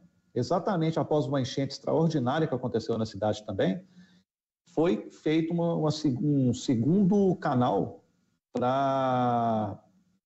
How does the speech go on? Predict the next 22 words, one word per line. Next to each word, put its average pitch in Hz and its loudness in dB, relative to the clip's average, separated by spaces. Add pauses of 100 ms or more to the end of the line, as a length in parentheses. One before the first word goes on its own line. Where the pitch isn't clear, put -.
(340)
pra, 110 0
pras 113 0
águas 131 0
do 131 0
Acabamundo, 127 0
ali 131 2
na 165 0
Rua 160 0
Professor 180 -2
Moraes 175 0
e 240 -2
a 233 2
Rua 220 0
Rio 226 2
Grande 220 0
do 269 -6
Norte. 147 -4 (540)
Então, 175 -2
o - 2
Acabamundo, 180 0
ele 202 2
desce, - -2